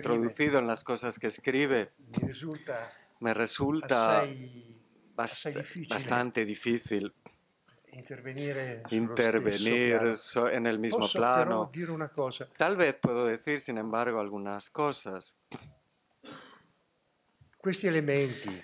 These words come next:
Speaker 1: Estos
Speaker 2: amore,
Speaker 1: elementos,
Speaker 2: la ricerca della
Speaker 1: amor,
Speaker 2: vita,
Speaker 1: búsqueda de la
Speaker 2: ricerca del
Speaker 1: vida,
Speaker 2: comune,
Speaker 1: búsqueda de lo común,
Speaker 2: sono qualcosa che
Speaker 1: son cosas
Speaker 2: in
Speaker 1: que
Speaker 2: carcere,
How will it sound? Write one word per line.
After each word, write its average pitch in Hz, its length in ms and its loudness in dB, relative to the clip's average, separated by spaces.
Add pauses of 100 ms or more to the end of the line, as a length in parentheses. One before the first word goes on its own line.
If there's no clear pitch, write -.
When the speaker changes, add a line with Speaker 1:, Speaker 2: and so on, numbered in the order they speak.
(160)
Speaker 1:
Estos 120 420 0
Speaker 2:
amore, 104 160 4
Speaker 1:
elementos, 110 840 4
Speaker 2:
la 95 60 -6
ricerca - 220 -4
della 104 240 0
Speaker 1:
amor, 113 380 2
Speaker 2:
vita, 117 280 -14
Speaker 1:
búsqueda 110 560 0
de 104 60 0
la 101 120 0
Speaker 2:
ricerca 120 200 4
del 120 100 6
Speaker 1:
vida, 107 180 4
Speaker 2:
comune, 120 180 0
Speaker 1:
búsqueda 117 420 0
de 104 80 2
lo 101 260 -2
común, 117 520 0
Speaker 2:
sono 170 260 -6
qualcosa 170 400 -2
che 127 320 -8
Speaker 1:
son 190 440 0
cosas 151 440 2
Speaker 2:
in - 80 -8
Speaker 1:
que 151 380 4
Speaker 2:
carcere, 135 880 -4